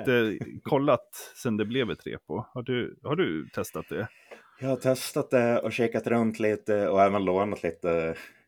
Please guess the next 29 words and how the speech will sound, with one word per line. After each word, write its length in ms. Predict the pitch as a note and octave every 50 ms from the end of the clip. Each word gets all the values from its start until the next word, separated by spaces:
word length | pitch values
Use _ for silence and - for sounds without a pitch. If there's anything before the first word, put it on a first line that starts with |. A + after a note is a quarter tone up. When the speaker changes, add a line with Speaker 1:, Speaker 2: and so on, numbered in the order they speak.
| _ - - - -
Speaker 1:
<laughs> 720 | A2+ - _ _ _ _ _ _ _ _ _ _ _ -
både 180 | - - - F2
lite 460 | D#2+ E2 - - F2 E2 E2 D#2+ D#2+
små 260 | - - F#2+ E2 D#2
snipp-, 280 | - - F#2+ E2+ - _ _ _ _
snippets 460 | - - G#2+ F#2 - - F#2+ - -
och 200 | F2+ F2+ F2 - - - - - _ _
idéer 320 | - G2+ F2 F#2+ F#2+ F2
Speaker 2:
Mm. 120 | E2+ F2 F2
Speaker 1:
därifrån. 520 | F2+ F2+ E2+ E2+ E2 - F2+ F2 F2 F#2 G#2 - _ _ _ _ _ _ _ _ _ _ - - - - -
Eh, 340 | F#2 G2 F#2 F#2 F#2+ F#2+
det 80 | F#2+ G#2
jag 140 | G#2 G2+ -
kan 180 | A2+ G#2 G2
tycka 440 | - G#2 G2 - _ _ - G2 F#2+
om 100 | F#2 F#2
hans, 480 | F2 F2 G2 F#2+ F#2 F2 E2 - - -
liksom, 320 | F#2+ - - F#2+ F#2 E2
helhet 600 | - G#2+ G#2+ A2 A2+ A2+ G#2 F#2+ F2+ F2+ - - E2
är 140 | E2+ F2
att 180 | E2+ E2+ - -
han, 340 | - G2+ F#2+ F2+ F2+ E2+ - _ _ _ _ _ _ _ _ _ _ _ _ _ _ _ _ _ _ _ _ _
han 140 | - G2+ G2
går 160 | F2+ G2 F2+
in 140 | F#2 F#2 F#2+
lite 180 | F2 E2+ - G2
väl 260 | G#2+ A2 F#2+ E2 D#2
djupt 480 | F2+ G2+ G2+ F2+ E2 D#2 - - - -
och 120 | E2 D#2+